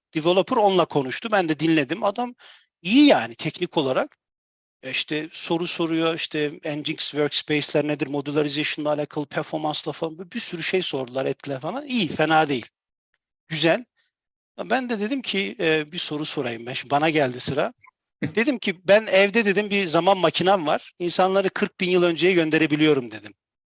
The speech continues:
Speaker 1: "Seni şimdi kırk bin yıl önceye göndersem," e, gideceksin orada,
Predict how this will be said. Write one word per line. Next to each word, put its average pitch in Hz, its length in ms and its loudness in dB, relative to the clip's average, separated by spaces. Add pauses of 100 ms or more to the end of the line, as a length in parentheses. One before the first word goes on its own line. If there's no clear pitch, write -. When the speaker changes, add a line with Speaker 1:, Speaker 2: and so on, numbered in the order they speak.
(100)
Speaker 1:
"Seni 214 320 0
şimdi 202 160 -4
kırk - 280 -2
bin 180 80 -4
yıl 170 140 2
önceye 160 280 2
göndersem," 143 640 2 (580)
e, 156 100 -10
gideceksin 165 520 -4
orada, 147 280 -4